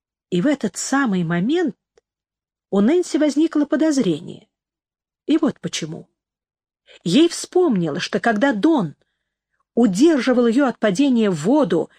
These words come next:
с причала и прижимал к груди, ее голова и губы были куда ниже уровня его собственного. А сейчас?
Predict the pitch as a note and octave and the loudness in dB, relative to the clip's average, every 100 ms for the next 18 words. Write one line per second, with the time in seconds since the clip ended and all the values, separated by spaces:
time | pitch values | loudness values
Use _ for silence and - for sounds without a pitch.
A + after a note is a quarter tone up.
0 | _ - - G3 - - E4 E4 F3 - | _ -12 -2 -2 -2 0 2 2 -2 -6
1 | _ _ _ _ _ _ _ _ - B3 | _ _ _ _ _ _ _ _ 0 0
2 | - C4+ B3 C4 B3+ D#4 G3 E3+ F3+ F#3+ | 2 2 2 2 2 0 0 -2 0 0
3 | A3 F#4 F#4 _ _ _ _ _ _ _ | 2 2 2 _ _ _ _ _ _ _
4 | _ _ _ - F#3+ A3+ A3+ A3 A3 B3+ | _ _ _ -6 2 2 4 2 2 2
5 | B3+ G3+ A#3 C#4 B3+ A#3+ C#4 C4 A#3+ G#3+ | 2 0 2 2 2 2 2 2 2 2
6 | C4+ C#4 F#4+ F#4 F#3+ E3 _ _ _ _ | 2 4 4 2 0 -2 _ _ _ _
7 | C4 C#4 A3+ G3+ A3+ A3+ B3 - D4 - | 2 4 4 2 0 2 0 0 -2 -2
8 | - D3+ - - _ _ _ _ _ _ | -12 -12 -14 -18 _ _ _ _ _ _
9 | _ _ _ _ _ - E3+ - - D#3+ | _ _ _ _ _ -8 -8 -6 -6 -4
10 | F3+ B3+ - - | -4 -4 -10 -16